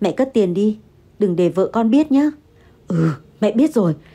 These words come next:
Mẹ ngu gì mà để nó biết chứ." Tối hôm đó, Tuấn gọi điện cho bạn. "Alo, tôi nghe." Quang à? Quang à? Ông,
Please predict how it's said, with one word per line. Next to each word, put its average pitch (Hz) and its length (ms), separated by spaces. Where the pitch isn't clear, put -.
Mẹ 330 240
ngu 320 300
gì 262 240
mà 202 120
để 202 160
nó 214 140
biết 403 260
chứ." 403 260
Tối 180 160
hôm 202 240
đó, 175 420
Tuấn 196 260
gọi 226 180
điện 190 260
cho 220 160
bạn. 190 260
"Alo, 196 400
tôi 214 240
nghe." 220 280
Quang 208 220
à? 165 180
Quang 240 200
à? 185 220
Ông, 214 460